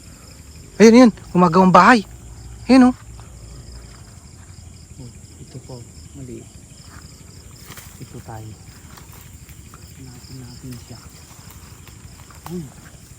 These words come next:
Speaker 2: Uy. Isang big time to.
Speaker 1: <laughs>
Speaker 2: Big time ang tiyan. Kaso,
Speaker 1: Parang pulahan.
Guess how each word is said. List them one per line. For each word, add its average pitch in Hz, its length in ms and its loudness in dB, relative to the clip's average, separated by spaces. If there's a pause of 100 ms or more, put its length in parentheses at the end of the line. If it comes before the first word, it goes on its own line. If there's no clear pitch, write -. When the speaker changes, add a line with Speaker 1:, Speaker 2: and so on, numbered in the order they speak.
Speaker 2:
Uy. 165 140 -18 (960)
Isang 143 300 -14
big 139 280 -18
time 147 320 -16
to. 196 100 -18 (640)
Speaker 1:
<laughs> - 580 -20
Speaker 2:
Big 151 260 -16
time 160 180 -14
ang 156 160 -12
tiyan. 175 260 -16 (1700)
Kaso, 151 340 -20 (260)
Speaker 1:
Parang 202 220 -10
pulahan. 185 640 -4